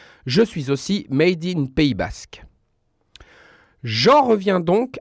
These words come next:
à mes brebis en vous contant notre rencontre avec cette cité un beau matin d'hiver.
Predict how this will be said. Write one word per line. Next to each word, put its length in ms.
à 80
mes 140
brebis 440
en 120
vous 160
contant 400
notre 320
rencontre 640
avec 260
cette 220
cité 520
un 120
beau 220
matin 280
d'hiver. 540